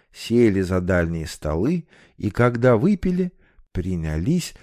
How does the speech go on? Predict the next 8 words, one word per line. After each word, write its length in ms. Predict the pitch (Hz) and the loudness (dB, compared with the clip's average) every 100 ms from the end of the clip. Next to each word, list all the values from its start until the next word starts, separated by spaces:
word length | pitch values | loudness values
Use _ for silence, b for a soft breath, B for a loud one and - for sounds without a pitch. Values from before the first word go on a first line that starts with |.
| b b | b b
ожесточенно 1040 | 98 101 110 - 101 95 - 135 120 117 | 0 2 -2 0 0 0 0 0 -2 -6
собачиться. 1000 | - 98 82 69 - - - - - - _ b b b | -4 -4 -4 -8 -8 -16 -18 -20 -20 -20 _ b b b
Кто 360 | - - 139 190 | -14 2 4 6
лучше 540 | 127 123 156 - 123 | 4 2 0 -4 -4
пел 360 | 113 92 95 110 | -4 0 0 0
сегодня 600 | 98 104 90 95 87 90 | -2 -4 0 0 0 -2
на 120 | 87 | -2
базаре 640 | 85 82 78 69 64 65 | -2 -4 -4 -8 -10 -12